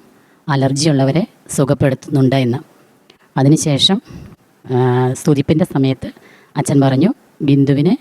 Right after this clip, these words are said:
ഈശോ സ്പർശിക്കുന്നുണ്ട്" എന്ന്. അലർജി ഉള്ളവരെ സുഖപ്പെടുത്തുന്നു എന്ന് പറഞ്ഞപ്പോൾ ഞാൻ എൻ്റെ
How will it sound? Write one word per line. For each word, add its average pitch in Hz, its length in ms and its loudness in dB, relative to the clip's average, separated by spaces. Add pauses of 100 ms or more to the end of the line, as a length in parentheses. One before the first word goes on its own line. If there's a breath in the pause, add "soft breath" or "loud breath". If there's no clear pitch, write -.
(100)
ഈശോ 139 280 0
സ്പർശിക്കുന്നുണ്ട്" 139 720 0
എന്ന്. 120 200 -2 (760 soft breath)
അലർജി 147 320 0
ഉള്ളവരെ 165 500 2
സുഖപ്പെടുത്തുന്നു 160 680 2
എന്ന് 156 220 4
പറഞ്ഞപ്പോൾ 143 480 0 (200)
ഞാൻ 143 240 0 (1160 loud breath)
എൻ്റെ 156 320 2